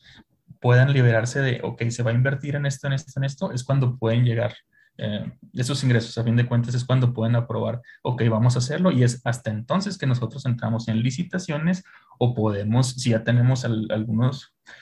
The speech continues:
ah, proyectos, eh, con algunos clientes, dentro de esos mismos clientes poder hacer algún extra, ¿no? Entonces, es complicado, es lento, a lo que voy es un protocolo, es, esto es como contexto para saber que las cosas, pues, no fluyen muy rápido.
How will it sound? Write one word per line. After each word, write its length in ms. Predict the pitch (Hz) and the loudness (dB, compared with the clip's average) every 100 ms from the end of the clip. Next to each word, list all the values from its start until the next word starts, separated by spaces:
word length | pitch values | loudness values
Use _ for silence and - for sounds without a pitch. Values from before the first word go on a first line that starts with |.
| - _ | -20 _
ah, 260 | 113 113 104 | -2 -2 0
proyectos, 640 | 123 117 113 139 127 - _ - | 2 2 2 -2 -6 -8 _ -2
eh, 160 | 123 | 2
con 160 | 120 123 | 2 2
algunos 300 | 110 123 139 | 2 0 -2
clientes, 500 | 170 156 160 175 - | -4 -4 -2 -4 -4
dentro 560 | - 131 117 113 117 131 | -10 -2 0 0 0 0
de 100 | 123 | 0
esos 200 | 123 127 | 0 2
mismos 340 | 123 120 131 | 4 4 0
clientes 380 | - 131 123 - | -2 -2 -2 -4
poder 240 | - 113 | -8 -6
hacer 380 | 117 - 113 107 - - | -6 -8 -8 -8 -10 -12
algún 300 | - 120 117 | -8 -2 -2
extra, 300 | 113 - 117 | -2 -6 -8
¿no? 100 | 170 - - | -8 -10 -20
Entonces, 260 | - - 127 | -14 -8 -4
es 140 | 156 | -2
complicado, 640 | - 175 175 135 143 185 214 - | 2 2 2 2 2 2 -2 -6
es 160 | - 135 | -4 0
lento, 560 | 139 147 165 170 185 185 | 2 2 2 0 -2 -2
a 60 | 131 | -2
lo 140 | 123 | -2
que 80 | 123 | 0
voy 240 | 120 131 | 0 0
es 160 | 135 139 | -2 -6
un 160 | 143 | -6
protocolo, 580 | 135 143 127 123 120 143 | -2 -2 -2 0 2 2
es, 140 | 135 131 | 0 -2
esto 160 | 123 | -6
es 80 | 139 | -4
como 220 | 165 156 | -2 0
contexto 440 | 131 123 123 - 147 | 2 0 0 -6 -4
para 160 | 139 | -2
saber 240 | 123 113 120 | 0 0 0
que 60 | |
las 160 | 135 127 | -4 -4
cosas, 320 | 113 123 127 | -6 -6 -2
pues, 120 | 123 | 2
no 120 | 123 | 2
fluyen 520 | 120 123 120 117 117 120 | 2 2 2 4 4 2
muy 140 | 117 | 2
rápido. 460 | 113 113 - 175 | 0 -6 -6 -10